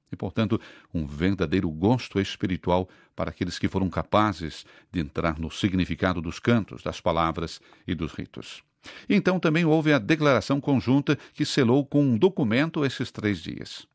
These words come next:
Também os tons dos discursos, em particular por parte do Papa, foram de grande encorajamento ao ecumenismo, ao diálogo e à união de propósito e avançar em direção da unidade eucarística.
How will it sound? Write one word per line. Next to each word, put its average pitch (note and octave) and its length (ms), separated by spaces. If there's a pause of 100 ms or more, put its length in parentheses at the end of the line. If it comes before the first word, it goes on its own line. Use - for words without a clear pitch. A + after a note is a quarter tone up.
(540)
Também F#3+ 260
os F3+ 220
tons F#3 440 (120)
dos E3 200
discursos, G2+ 560
em F2 100
particular F#2 520
por F2 200
parte F#2 340
do D2+ 80
Papa, G#2+ 380 (220)
foram B2+ 260
de A2+ 140
grande C#3 420
encorajamento A#2+ 800
ao D2+ 100
ecumenismo, F#2+ 680 (280)
ao F2 120
diálogo A2 600 (180)
e A#2+ 80
à C#3 40
união C#3+ 420
de C#3 120
propósito G#2 960 (300)
e C#3 180
avançar D3+ 720 (160)
em C#3 180 (120)
direção E3 640
da F#2 140
unidade F2 500
eucarística. - 720